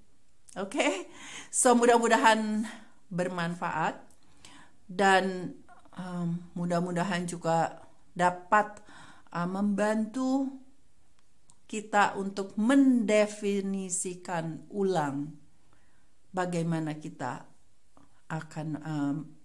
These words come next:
bahagia. Ya, jadi tidak salah, salah prinsip, tidak salah kaprah. Oke, mudah-mudahan membantu. Just remember,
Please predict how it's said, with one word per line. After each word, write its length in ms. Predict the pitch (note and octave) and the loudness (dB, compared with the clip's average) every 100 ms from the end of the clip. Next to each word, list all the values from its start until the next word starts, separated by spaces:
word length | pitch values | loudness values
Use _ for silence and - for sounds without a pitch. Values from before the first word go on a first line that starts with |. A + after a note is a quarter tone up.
| - | -14
bahagia. 480 | E3 D3+ D#3 D#3 C3 - - - - - - - - - | -8 -8 -8 -10 -10 -14 -20 -20 -20 -20 -20 -20 -20 -16
Ya, 320 | E3 D#3+ E3 | -10 -8 -10
jadi 480 | D#3+ D3+ D#3+ D#3 - - | -10 -10 -8 -10 -12 -12
tidak 480 | E3+ D#3 D3+ - | -10 -8 -10 -10
salah, 560 | - E3 D#3 D#3 D3+ D3+ - - - - - - | -8 -6 -4 -4 -6 -8 -18 -20 -20 -20 -20 -18
salah 320 | - F#3+ E3+ E3 | -12 -6 -6 -6
prinsip, 520 | F3 E3 E3+ - G3+ - | -8 -8 -6 -8 -10 -8
tidak 340 | F#3+ E3 - | -4 -4 -4
salah 400 | - D#3+ D3+ D3+ | -4 -4 -4 -8
kaprah. 560 | - D3+ D3+ - C#3+ - - - - - - - - - - - - | -10 -12 -10 -12 -14 -16 -20 -20 -20 -20 -20 -20 -20 -20 -20 -18 -14
Oke, 320 | E3+ E3 F3 | -12 -8 -6
mudah-mudahan 640 | A#3+ A3+ F3+ F3 E3 E3 E3 | -6 -4 -6 -4 -4 -4 -2
membantu. 840 | E3 E3 D#3+ E3 F3 G#3+ A#4 - - - - - - - - - - - - - - - - - - - - - - | -2 -2 -4 -6 -6 -6 -6 -10 -20 -20 -20 -20 -20 -20 -20 -20 -20 -20 -20 -20 -20 -20 -20 -18 -18 -18 -20 -20 -14
Just 640 | - G#3 G#3+ - - - - - - - - - | 0 2 2 0 -4 -6 -10 -16 -20 -20 -18 -10
remember, 520 | F3+ E3 D3+ D3+ | -4 -4 -4 -8